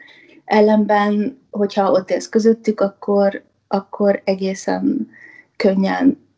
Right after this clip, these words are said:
el tudod fogadni azt a morális és, ö, gyakorlati évrendszert, vagy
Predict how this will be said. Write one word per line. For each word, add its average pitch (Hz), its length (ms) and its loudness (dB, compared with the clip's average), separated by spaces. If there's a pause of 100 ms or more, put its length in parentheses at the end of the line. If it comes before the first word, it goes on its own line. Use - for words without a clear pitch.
(840)
el 185 220 0
tudod 190 320 0
fogadni 196 520 -2
azt - 360 -6
a 180 360 -4
morális 185 760 -4
és, - 400 -6
ö, 170 260 -6
gyakorlati 170 800 -8
évrendszert, 214 880 -2
vagy 156 220 -6